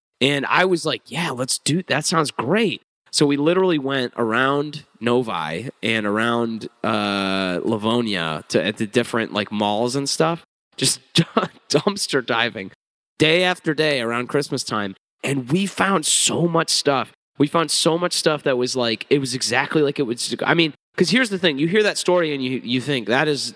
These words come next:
so stupid. That's a good way to get pricked with a H I V needle.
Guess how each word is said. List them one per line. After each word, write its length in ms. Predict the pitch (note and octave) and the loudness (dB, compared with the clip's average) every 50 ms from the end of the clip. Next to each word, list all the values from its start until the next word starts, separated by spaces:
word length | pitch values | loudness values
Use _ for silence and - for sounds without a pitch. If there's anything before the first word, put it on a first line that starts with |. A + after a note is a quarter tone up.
| - A#2 | -6 -4
so 340 | - - - D#3+ D#3+ E3 | -2 0 2 4 2 2
stupid. 640 | E3 - - - D#3+ D3+ C#3 A#2+ A2+ F#2+ E2+ - - _ _ _ _ _ _ _ _ - | 2 0 0 2 2 2 2 0 -4 -6 -6 -8 -14 _ _ _ _ _ _ _ _ 0
That's 200 | A#2 D3 C#3+ D3+ | 0 0 2 2
a 60 | D#3+ | 2
good 140 | C#3 D3 C#3 | 2 2 2
way 160 | C3+ C#3+ D3 C#3 | 2 2 2 0
to 80 | C3 A#2 | 0 0
get 400 | C3 C3+ A#2 G2+ - _ _ - | 0 0 0 -2 -6 _ _ 0
pricked 240 | - C#3 C3+ - | 0 0 0 0
with 180 | - B2+ B2+ B2 | 0 -2 0 0
a 160 | B2 A#2 - - | 0 -2 0 0
H 200 | A#2+ C3+ C3 - | 0 0 2 2
I 100 | C#3+ C3 | 0 0
V 160 | A2+ B2 B2+ B2+ | -2 -2 -2 -2
needle. 500 | C3 C3 A#2+ B2+ B2 A#2+ A#2 A2+ - | 0 0 0 0 0 0 -2 -4 -6